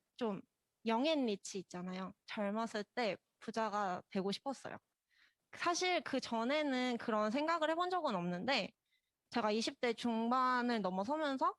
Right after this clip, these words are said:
어, 어쨌든, 어쨌든 내가 하고 싶은 일을 하려면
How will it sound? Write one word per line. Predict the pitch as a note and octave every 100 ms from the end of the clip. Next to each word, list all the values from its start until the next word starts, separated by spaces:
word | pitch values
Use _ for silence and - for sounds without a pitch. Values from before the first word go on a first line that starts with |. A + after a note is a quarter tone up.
| _ _ _ -
어, | A3+ A3 G#3
어쨌든, | G#3+ - G4 - - G#3 A3+ G#3+ -
어쨌든 | G#3+ - _ E4+ E4+ D#4 C4
내가 | G3+ G3+ G3 F#3+ -
하고 | - F4+ G4 G#4+
싶은 | G#4 - D4+
일을 | G#3 G#3
하려면 | G#3 D#4 F#4 E4+ G3+ G#3+ B3 F#3